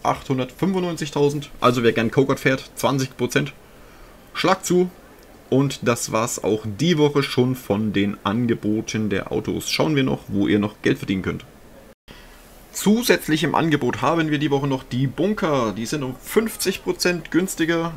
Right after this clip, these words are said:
Also wer noch keinen Bunker hat, schlagt die Woche zu. Lohnt sich das auf jeden Fall, denn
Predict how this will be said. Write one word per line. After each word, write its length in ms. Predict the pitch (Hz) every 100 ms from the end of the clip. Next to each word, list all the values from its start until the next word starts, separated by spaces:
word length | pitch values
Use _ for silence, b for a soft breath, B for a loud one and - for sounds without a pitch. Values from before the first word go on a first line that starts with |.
| -
Also 180 | 127 131
wer 80 | 147
noch 140 | 147
keinen 160 | 156 143
Bunker 240 | 170 165
hat, 240 | 156 - -
schlagt 460 | - - 135 156 -
die 80 | 165
Woche 200 | 160 156
zu. 320 | - 170 175 - B B B B B -
Lohnt 280 | 110 139 147
sich 180 | 143 -
das 260 | 120 -
auf 240 | - 95 -
jeden 520 | 101 117 156 156 156
Fall, 640 | 147 - 120 135 135 135 - - -
denn 440 | 104 113 110 107